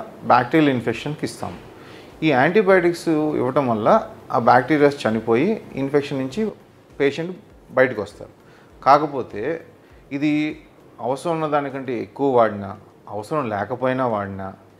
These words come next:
ఇర్రేషనల్‌గా ఓటీసీ, అంటే మనకి జ్వరం, దగ్గు రాగానే మెడికల్ షాప్కి వెళ్ళి యాంటీబయాటిక్స్ తీసుకుని, తీసుకున్న కోర్సు కూడా కంప్లీట్ చేయకుండా వాడితే, inadequate use of antibiotics వల్ల కూడా ఈ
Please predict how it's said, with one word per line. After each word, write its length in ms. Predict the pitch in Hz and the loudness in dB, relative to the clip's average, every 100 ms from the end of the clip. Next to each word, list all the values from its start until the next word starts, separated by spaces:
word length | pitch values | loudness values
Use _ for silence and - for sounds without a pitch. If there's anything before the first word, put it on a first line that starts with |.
| _ _ - - - - - | _ _ -20 -20 -20 -18 -10
ఇర్రేషనల్‌గా 760 | 123 147 156 - 156 143 143 139 95 | 2 6 6 4 -2 0 0 0 0
ఓటీసీ, 460 | 120 127 127 - 113 | -4 -4 -6 -6 -8
అంటే 280 | 110 127 127 123 | -4 -2 0 0
మనకి 360 | 120 120 113 120 120 117 | -2 -8 -8 -8 -10 -8
జ్వరం, 340 | 113 117 131 127 | -4 -2 0 0
దగ్గు 260 | 117 113 | -2 0
రాగానే 460 | 117 113 113 113 110 | 2 2 0 -4 -6
మెడికల్ 360 | 110 113 120 - | -6 -4 -4 -2
షాప్కి 260 | 117 - 117 | -2 -2 -8
వెళ్ళి 200 | 110 110 | -6 -8
యాంటీబయాటిక్స్ 680 | 113 107 107 110 110 101 - | -6 -6 -4 -4 -4 -10 -14
తీసుకుని, 420 | 101 - 107 101 - - - - - - - - | -16 -14 -14 -14 -14 -20 -20 -20 -20 -20 -20 -6
తీసుకున్న 380 | 165 160 175 156 156 | -6 -4 -4 -4 2
కోర్సు 340 | 151 170 170 | 4 4 2
కూడా 280 | 147 131 123 123 135 - | 2 2 2 0 -4 -4
కంప్లీట్ 360 | 131 143 165 156 | -4 -2 0 0
చేయకుండా 340 | 143 110 120 117 | -2 -4 -4 -4
వాడితే, 440 | 107 101 101 170 214 - - | -4 -6 -6 -6 -6 -10 -10
inadequate 640 | 131 190 190 190 175 160 147 | -2 0 0 0 0 0 -2
use 220 | 139 135 | -4 -2
of 120 | 131 | -4
antibiotics 580 | 123 120 120 120 113 - | -4 -6 -4 -4 -4 -8
వల్ల 180 | 120 110 | -6 -6
కూడా 240 | 110 143 226 226 - - - | -4 -2 -2 -4 -16 -20 -16
ఈ 120 | 147 | -6